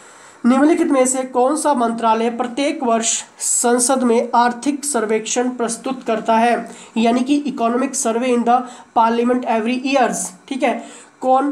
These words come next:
प्रस्तुत करता है? दोस्तों, जल्दी से सोच सकते हैं आपका,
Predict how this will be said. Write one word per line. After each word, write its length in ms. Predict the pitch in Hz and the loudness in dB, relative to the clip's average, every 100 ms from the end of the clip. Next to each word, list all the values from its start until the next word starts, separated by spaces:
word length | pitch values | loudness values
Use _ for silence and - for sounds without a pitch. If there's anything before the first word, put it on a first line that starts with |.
| 285 - - - - | -6 -14 -20 -10 -4
प्रस्तुत 380 | 240 240 285 - | -2 0 -2 2
करता 260 | 254 269 | 2 4
है? 180 | 269 285 - - - _ _ _ _ - | 2 2 -4 -16 -20 _ _ _ _ -10
दोस्तों, 440 | 208 233 233 262 277 - - _ _ _ _ _ _ | -2 -2 2 0 0 -8 -20 _ _ _ _ _ _
जल्दी 240 | 214 240 247 | -2 0 0
से 100 | 262 | -2
सोच 260 | 254 262 254 | 0 -2 -2
सकते 300 | 277 262 262 | -6 -4 0
हैं 160 | 254 | 0
आपका, 340 | 254 226 240 | 2 0 2